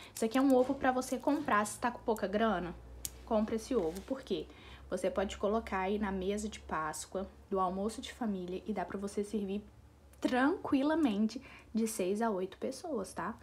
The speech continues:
Porque você até viu ali atrás, na informação nutricional,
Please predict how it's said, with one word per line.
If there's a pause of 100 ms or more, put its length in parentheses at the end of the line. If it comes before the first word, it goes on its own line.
(380)
Porque
você
até
viu
ali
atrás,
na
informação
nutricional,